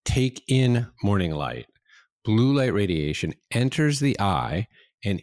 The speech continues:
interacts with specialized neurons in the inferior part of the retina. Uh, these cells are known as intrinsically photosensitive retinal ganglion cells. <laughs> Uh, these sensory neurons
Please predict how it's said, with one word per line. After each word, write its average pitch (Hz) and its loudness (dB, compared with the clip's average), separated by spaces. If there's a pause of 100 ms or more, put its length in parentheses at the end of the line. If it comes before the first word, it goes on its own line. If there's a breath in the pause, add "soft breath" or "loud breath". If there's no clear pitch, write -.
interacts 131 -4
with 95 -4
specialized 139 -2
neurons 87 0
in 98 2
the 92 2 (240)
inferior 104 2 (140)
part 76 -2 (140)
of 92 -6
the 101 -2
retina. 117 -4 (440 loud breath)
Uh, 87 -2
these 107 0
cells 82 -2
are 80 -2
known 76 -2
as 73 -4 (100)
intrinsically 117 -4
photosensitive 104 -2 (240 loud breath)
retinal 120 -2 (240)
ganglion 85 -4
cells. - -6
<laughs> - -8 (540 loud breath)
Uh, 87 -2
these 92 -2
sensory 120 0
neurons 80 0